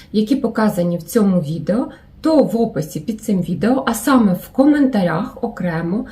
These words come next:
я зроблю вибірку. Тож, будь ласка, перечитуйте коментарі, і там ви знайдете також всю потрібну інформацію.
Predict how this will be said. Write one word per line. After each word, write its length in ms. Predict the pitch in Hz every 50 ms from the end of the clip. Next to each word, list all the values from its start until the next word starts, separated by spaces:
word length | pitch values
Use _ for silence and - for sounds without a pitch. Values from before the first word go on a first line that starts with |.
| - - - -
я 200 | - 180 262 233
зроблю 420 | 185 151 - 160 143 - 156 160 143 -
вибірку. 680 | 185 - 139 139 - - 202 240 262 262 - 370 359 -
Тож, 140 | - 240 196
будь 200 | 180 202 202 190
ласка, 400 | 185 170 160 156 - - 160 156 -
перечитуйте 680 | - 247 254 214 - - - 180 - - 151 151 - 156
коментарі, 720 | - - 180 175 175 175 175 - 214 247 320 415 480 466 - - - - -
і 80 | - -
там 240 | - 269 247 202 175
ви 100 | 180 175
знайдете 500 | 180 220 277 359 349 311 277 - - 180
також 520 | - - 160 180 240 254 - 262 262 -
всю 380 | - - - - 196 214 - - - - - -
потрібну 520 | - - - - 160 160 170 202 180 170 - - - - - -
інформацію. 760 | - 190 185 - 190 - 170 147 139 131 - - - - -